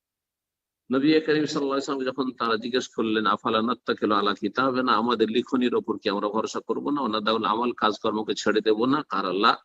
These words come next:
"কাজকর্ম ছাড়িও না এবং তোমাদের লিখনির উপর ভরসা করিও না, বরং কি করো? ইমালু, আমল করতে থাকো, কর্ম করো। ফাকুল্লুন মুয়াসসারুন, প্রত্যেকের জন্য সহজ করে দেওয়া হয়, প্রত্যেকের জন্য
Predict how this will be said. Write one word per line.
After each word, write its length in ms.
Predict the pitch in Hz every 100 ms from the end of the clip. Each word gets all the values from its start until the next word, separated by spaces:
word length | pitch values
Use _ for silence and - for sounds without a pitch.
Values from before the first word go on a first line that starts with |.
| -
"কাজকর্ম 480 | 101 92 95 95 92
ছাড়িও 400 | - 143 147 147
না 300 | 139 143 147
এবং 220 | 117 123 -
তোমাদের 320 | 113 107 117
লিখনির 380 | 117 117 127 123
উপর 160 | 117 113
ভরসা 460 | 87 90 87 110
করিও 300 | 107 107 98
না, 140 | 90 90
বরং 680 | 98 123 131 147 170 180
কি 160 | - 135
করো? 280 | 147 156 - _ _ _ _ -
ইমালু, 880 | 131 135 135 131 127 123 117 101 90 - - -
আমল 300 | 120 135 123
করতে 260 | 110 90 _
থাকো, 120 | - _ _ _ _ _
কর্ম 500 | 185 185 175 170 151 -
করো। 200 | 82 - _ _ _ _ _ _
ফাকুল্লুন 580 | 120 - 151 147 151 143
মুয়াসসারুন, 1080 | 127 123 131 131 - - 117 110 104 92 90
প্রত্যেকের 800 | 131 147 151 - - 170 175 151
জন্য 260 | 156 160
সহজ 500 | 151 127 127 170 151 -
করে 160 | 120
দেওয়া 200 | 101 95
হয়, 180 | 87 80 - _ _ _ _ _ _ _ -
প্রত্যেকের 480 | 110 110 123 123 123
জন্য 380 | 131 165 269